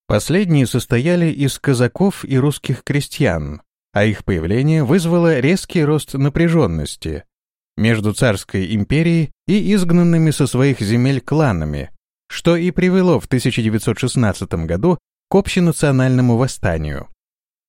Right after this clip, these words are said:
Репрессии, обрушившиеся на коренное население, стали последними и самыми жестокими зверствами царизма. Сотни тысяч казахских и киргизских беженцев переходили границу с Китаем.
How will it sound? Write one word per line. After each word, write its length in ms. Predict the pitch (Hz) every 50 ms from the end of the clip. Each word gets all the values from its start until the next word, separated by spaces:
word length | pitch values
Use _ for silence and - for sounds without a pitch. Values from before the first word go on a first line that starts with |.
| _
Репрессии, 600 | - - 123 135 - 131 156 165 151 - - - 131
обрушившиеся 920 | 120 101 107 131 131 - 120 104 - - - 110 104 98 - - - 104
на 140 | 110 113 110
коренное 480 | - - 123 127 127 120 107 90 85
население, 720 | 82 87 90 - - 143 170 190 185 151 117 92 82 76
стали 340 | - - - 151 160 165 156
последними 880 | 143 - - 123 117 - - 110 135 160 156 151 160 160 156 156 156 147
и 200 | - 131 143 143
самыми 520 | - - 180 180 180 175 170 170 165 156
жестокими 840 | 131 117 127 120 - - - - 127 127 147 143 - 156 151 151 143
зверствами 720 | 110 95 85 92 104 98 - - - - 101 95 95 95
царизма. 680 | - - - 135 127 110 90 78 78 78 73 62 - - _ _ _ _ _ _ _ _ _ _ _ _ -
Сотни 420 | - - 156 175 - 170 170 170
тысяч 480 | 165 - 196 180 131 104 107 90 - -
казахских 760 | - 123 113 110 131 139 120 - - - - - 107 - -
и 80 | 113
киргизских 680 | 104 - 127 120 120 120 123 110 - - - 101 90 98
беженцев 680 | 101 151 185 185 156 120 98 90 - - 87 78 - -
переходили 520 | - 120 123 131 - 170 160 202 202 208
границу 580 | 180 135 135 143 139 139 151 147 - - 147 131
с 80 | - -
Китаем. 640 | - 135 120 - 117 92 85 78 78 76 71 -